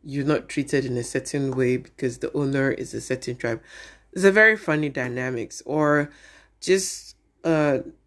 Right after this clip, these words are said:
when you see, like, there's no room for you to air, like, certain complaints or things like that, that you don't sit comfortably with in the workplace. Or the fact that you walk into the building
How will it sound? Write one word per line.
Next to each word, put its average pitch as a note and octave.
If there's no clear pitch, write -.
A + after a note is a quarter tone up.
when E3+
you F#3
see, E3+
like, C3+
there's B2+
no D3+
room C#3+
for -
you C#3
to -
air, C3+
like, A2+
certain C#3
complaints C3+
or A#2
things C3+
like A#2
that, A#2+
that A2+
you E3
don't F#3
sit -
comfortably D3+
with C3
in D3
the C#3
workplace. C#3
Or E3
the E3+
fact G3+
that D#3
you D3
walk D#3
into D3+
the B2+
building B2+